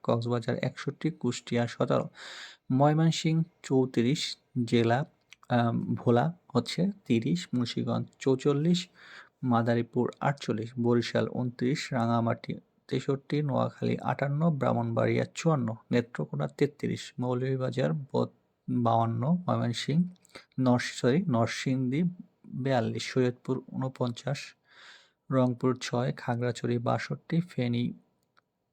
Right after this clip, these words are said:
ঊনষাট, শেরপুর পঁয়ত্রিশ, সুনামগঞ্জ পঞ্চাশ, ফরিদপুর পাঁচচল্লিশ, নওগাঁ এগারো, কুড়িগ্রাম সাত, বগুড়া দশ, চাঁপাইগঞ্জ তেরো, হবিগঞ্জ তেপ্পান্ন, মানিকগঞ্জ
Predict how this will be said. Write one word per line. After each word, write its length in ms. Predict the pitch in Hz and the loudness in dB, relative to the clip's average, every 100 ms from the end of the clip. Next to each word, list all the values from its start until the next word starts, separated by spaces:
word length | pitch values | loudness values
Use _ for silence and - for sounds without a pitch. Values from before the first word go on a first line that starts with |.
| - | -4
ঊনষাট, 440 | 139 127 117 117 | 0 0 0 -4
শেরপুর 540 | - - 127 123 131 131 | -8 0 0 0 -4 -4
পঁয়ত্রিশ, 540 | 127 131 127 147 156 | -2 -2 -2 -2 -4
সুনামগঞ্জ 680 | - 123 120 120 120 120 - | -6 -2 0 0 0 -2 -4
পঞ্চাশ, 420 | - 127 120 123 - - | -4 -2 -2 -4 -6 -4
ফরিদপুর 680 | 127 123 123 - 123 143 175 _ _ _ _ _ _ _ _ _ - | 0 0 -2 -2 0 0 -4 _ _ _ _ _ _ _ _ _ -2
পাঁচচল্লিশ, 600 | 135 - 131 110 - - | -2 0 -2 -2 -4 -4
নওগাঁ 400 | 120 120 123 123 - | 2 2 4 2 2
এগারো, 340 | 131 120 117 117 | -2 0 0 -2
কুড়িগ্রাম 580 | - 127 123 127 127 | 0 2 4 2 -2
সাত, 420 | 131 - 120 135 - - _ - - 117 | -4 -2 0 0 -4 -20 _ -14 -6 4
বগুড়া 600 | 123 117 123 120 120 120 | 6 6 4 4 2 0
দশ, 400 | - 123 123 135 - - - - - 120 120 | 0 2 2 2 -4 -10 -12 -16 -6 -4 -4
চাঁপাইগঞ্জ 640 | - 117 127 123 123 120 - | 0 0 2 -2 -4 -6 -4
তেরো, 280 | 120 120 151 - | 0 2 0 -4
হবিগঞ্জ 540 | 131 123 123 123 120 - | -2 0 0 -2 -4 -4
তেপ্পান্ন, 560 | 123 120 - 131 131 143 | -4 -4 -4 -4 -2 -2
মানিকগঞ্জ 800 | 127 113 117 113 - 131 139 | 0 0 -2 -6 -6 -4 -2